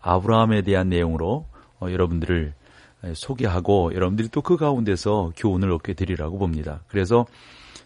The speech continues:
이번 장에서 우리는 창세기라는 거대한 골짜기의 이면으로 들어가게 되는 것이죠. 분위기가 여기서 완전히 반전이 됩니다. 급박하게 돌아가던 사건의 진행 속도가 여기서부터는 급격히 감소하게 됩니다.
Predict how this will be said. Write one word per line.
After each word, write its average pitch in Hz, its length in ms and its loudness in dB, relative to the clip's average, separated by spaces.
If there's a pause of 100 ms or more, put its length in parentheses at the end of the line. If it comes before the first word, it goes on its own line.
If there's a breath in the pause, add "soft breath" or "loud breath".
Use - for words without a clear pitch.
이번 117 240 4
장에서 117 300 4
우리는 110 320 0
창세기라는 117 720 0
거대한 113 560 0
골짜기의 104 840 0 (120)
이면으로 113 560 2
들어가게 87 380 -2
되는 101 220 0
것이죠. 78 420 -6 (840 soft breath)
분위기가 131 480 2
여기서 107 280 2
완전히 87 500 2
반전이 104 480 0
됩니다. 82 500 -4 (800 loud breath)
급박하게 165 560 2
돌아가던 117 460 2
사건의 101 460 -2
진행 95 300 -2
속도가 92 680 -2
여기서부터는 90 640 -2
급격히 - 840 -2 (280 soft breath)
감소하게 87 560 -2
됩니다. 82 440 -4